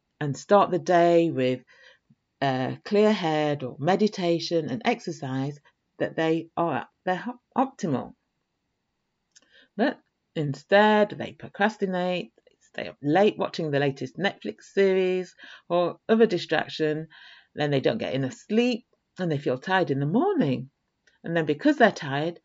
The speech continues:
they don't get up as early as they'd like to, and so they don't have the time to do those things that set them up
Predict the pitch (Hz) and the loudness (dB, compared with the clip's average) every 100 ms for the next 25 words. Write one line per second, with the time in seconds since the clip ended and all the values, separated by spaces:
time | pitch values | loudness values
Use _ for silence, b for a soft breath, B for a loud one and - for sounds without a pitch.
0 | b b b 170 165 170 - - 240 147 | b b b 2 4 2 0 0 2 4
1 | 151 156 165 170 147 147 147 - 165 156 | 2 2 0 0 0 0 -4 -4 -2 -2
2 | 156 151 139 143 139 139 220 190 202 202 | -2 -8 -4 -4 -2 0 0 2 0 -4
3 | - 165 151 147 139 - 180 170 165 165 | -6 -8 -8 -8 -8 -2 -2 0 -2 -4
4 | - 135 127 131 _ b b b - - | -4 -2 -2 -6 _ b b b -8 -8
5 | - 196 - 180 160 131 | -4 -6 -4 -4 -4 -4